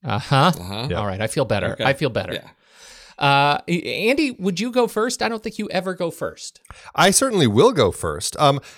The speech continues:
Speaker 3: this is one where I, I feel it does actually, uh, count as our protagonists encountering somebody who is lost, um, and, uh, and, and the per-, lost person is not really the focus of the film. And it's hard to say that they're actually lost, but they certainly are,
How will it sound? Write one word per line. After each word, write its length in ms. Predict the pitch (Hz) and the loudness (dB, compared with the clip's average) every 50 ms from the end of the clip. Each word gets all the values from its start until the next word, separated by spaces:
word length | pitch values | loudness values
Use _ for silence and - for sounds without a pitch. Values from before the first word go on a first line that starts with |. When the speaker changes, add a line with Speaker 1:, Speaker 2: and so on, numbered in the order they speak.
| - - | -18 -8
Speaker 3:
this 240 | 139 143 247 - - | -2 2 4 4 4
is 140 | 370 294 | 4 4
one 180 | 247 214 208 190 | 4 6 6 8
where 100 | 185 170 | 6 6
I, 160 | 160 151 143 - - | 6 6 4 4 4
I 140 | 156 143 135 | 2 2 2
feel 420 | 127 - - 185 196 208 196 185 - - | 2 0 4 6 6 8 6 4 2 2
it 240 | 156 147 120 110 - | 0 0 0 2 4
does 340 | 143 147 156 170 175 160 - - | 6 8 8 8 6 4 2 0
actually, 720 | 127 123 127 123 - - 135 123 120 113 113 110 110 110 98 | 2 2 2 2 2 0 0 2 2 2 2 2 0 0 0
uh, 200 | 107 104 101 98 | 0 0 0 -2
count 420 | - - - 135 117 104 95 - - | -2 0 2 4 4 4 2 -2 0
as 320 | - 110 107 104 98 - - | 2 2 4 4 2 0 0
our 140 | 120 113 | 0 0
protagonists 760 | - - 117 - 127 120 117 117 110 110 107 104 - - - - - | 0 0 -2 0 2 2 2 2 2 0 0 0 0 0 0 -2 -2
encountering 600 | 139 123 - 127 143 151 151 151 - 147 131 117 | -4 -4 -2 2 4 4 4 4 4 4 4 4
somebody 440 | 107 - 123 110 104 110 107 104 101 | 4 2 2 2 2 2 0 0 0
who 200 | 101 117 113 110 | 0 2 2 2
is 200 | 104 110 104 92 | 2 0 -2 -2
lost, 680 | 101 98 101 104 104 98 90 87 85 90 - - - - - - - - - - - _ - | -2 -2 -2 -2 0 0 0 0 0 0 -2 -2 -4 -8 -14 -20 -20 -20 -20 -20 -20 _ -2
um, 340 | 101 101 101 95 95 101 - - - | 0 2 2 2 2 0 -4 -4 -2
and, 500 | 120 117 113 107 107 104 104 104 98 95 | 0 2 2 2 2 2 0 0 0 0
uh, 400 | 107 101 98 95 95 95 92 87 - | 0 0 0 0 0 0 -2 -2 -4
and, 260 | 92 104 104 98 - | -4 -4 -4 -4 -4
and 360 | - 113 - - 113 104 104 95 | -4 -4 -4 -2 -2 -2 0 0
the 180 | 104 101 98 | 0 0 0
per-, 260 | - - - - 127 - | -2 -4 -2 -2 -2 0
lost 400 | 107 117 120 127 131 127 - - | 2 4 6 6 6 4 2 2
person 300 | - 127 113 - - 107 | 2 2 2 2 0 -2
is 160 | 98 90 92 | -2 -2 -2
not 200 | 104 101 98 95 | -2 -2 0 0
really 180 | 104 107 101 101 | 0 0 0 0
the 100 | 90 90 | -2 -2
focus 300 | - 104 98 101 98 90 | -2 -2 -2 -2 -2 -4
of 80 | 95 90 | -4 -2
the 40 | 107 | -4
film. 100 | 95 95 | -4 -2
And 140 | - 147 151 | 0 0 2
it's 220 | 156 127 147 - | 2 2 0 0
hard 180 | - 190 202 202 | 2 2 2 2
to 60 | 175 147 | 2 2
say 160 | - 151 139 | 4 4 4
that 140 | 123 117 117 | 2 2 2
they're 120 | 113 110 | 2 4
actually 320 | 107 104 - - 110 98 | 2 2 0 -2 -4 -4
lost, 560 | 90 90 92 95 101 107 120 117 - - - - | -4 -2 2 2 4 4 4 2 0 -4 -4 -2
but 140 | - - | -2 0
they 100 | - 113 | 0 0
certainly 480 | 101 - - 147 143 135 127 120 113 110 - | 0 2 2 2 2 2 2 0 0 0 0
are, 440 | - 107 101 98 98 98 98 95 | 0 0 0 2 2 0 0 -2